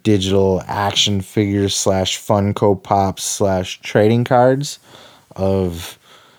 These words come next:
loosely inspired by professional wrestlers.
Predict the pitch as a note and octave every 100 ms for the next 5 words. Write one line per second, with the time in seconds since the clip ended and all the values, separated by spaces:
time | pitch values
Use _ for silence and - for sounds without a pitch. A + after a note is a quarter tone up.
0 | _ - A#2 B2 A#2 - B2 A#2+ A2+ -
1 | - A#2 A#2+ B2 C3 C3+ C3 B2 A#2 A#2
2 | A#2 A2+ A2+ A#2 - B2+ - A#2+ A2+ B2
3 | A2+ A#2 A#2 - C3 C3+ D3 -